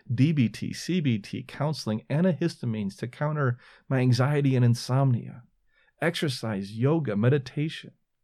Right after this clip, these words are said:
But ultimately, eventually,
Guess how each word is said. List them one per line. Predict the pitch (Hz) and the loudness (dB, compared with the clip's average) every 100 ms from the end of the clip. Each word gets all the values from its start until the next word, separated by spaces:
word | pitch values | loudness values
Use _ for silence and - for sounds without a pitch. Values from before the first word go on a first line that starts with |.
| _ _ _ _ - | _ _ _ _ -10
But | - - | -10 0
ultimately, | 165 214 123 98 - 73 117 _ _ _ _ _ _ _ - | 0 2 0 0 -6 -12 -16 _ _ _ _ _ _ _ -2
eventually, | 123 151 208 196 - 123 135 | 0 2 0 -2 -6 -14 -18